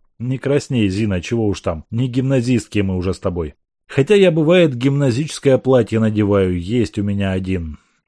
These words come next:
любитель. Зина всё-таки залилась в очередной раз краской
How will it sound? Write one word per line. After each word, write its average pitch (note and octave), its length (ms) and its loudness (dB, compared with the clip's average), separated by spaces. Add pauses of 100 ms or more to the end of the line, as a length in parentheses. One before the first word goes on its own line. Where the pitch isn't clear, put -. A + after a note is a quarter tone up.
любитель. F2+ 760 -4 (580)
Зина C3+ 420 -4
всё-таки D#3 440 -4
залилась B2 800 0
в F#2+ 40 -8
очередной F#2+ 500 -4
раз B2+ 240 -2
краской C#3 720 0